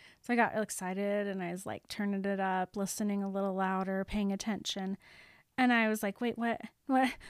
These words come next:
<laughs> what's happening?" No, 'cause the heartbeat, like, speeds up, speeds up, speeds up, like somebody's getting murdered. And then this song turns into a video game song.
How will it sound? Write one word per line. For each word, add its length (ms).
<laughs> 100
what's 180
happening?" 440
No, 280
'cause 200
the 140
heartbeat, 400
like, 200
speeds 360
up, 120
speeds 320
up, 120
speeds 320
up, 120
like 140
somebody's 320
getting 300
murdered. 340
And 220
then 360
this 200
song 380
turns 400
into 240
a 80
video 400
game 320
song. 500